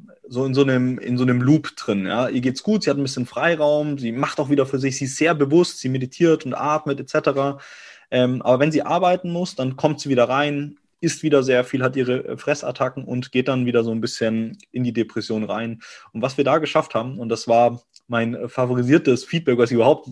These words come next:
glaub ich, jemals bekommen habe, sie hat mir gesagt, dass sie, ähm, mal wieder angefangen hat zu bewegen, und zwar mit dem Rope. Sie hat eine Stunde geroped, weil sie das wieder,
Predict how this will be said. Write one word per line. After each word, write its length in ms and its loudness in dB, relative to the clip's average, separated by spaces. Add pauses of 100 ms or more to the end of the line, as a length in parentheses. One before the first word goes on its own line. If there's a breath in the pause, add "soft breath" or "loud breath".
(140)
glaub 180 2
ich, 60 -6
jemals 300 0
bekommen 300 -6
habe, 340 -4 (640)
sie 200 2
hat 100 2
mir 120 0
gesagt, 460 -2 (560 loud breath)
dass 240 0
sie, 280 2
ähm, 840 -2 (1500)
mal 240 2
wieder 240 2
angefangen 500 -2
hat 220 -4 (440)
zu 180 -8
bewegen, 640 2
und 120 -10
zwar 180 2
mit 180 0
dem 140 -2
Rope. 300 0
Sie 80 -6
hat 60 -2
eine 100 0
Stunde 380 2
geroped, 680 0 (320 soft breath)
weil 440 4
sie 200 -2
das 460 -2
wieder, 640 0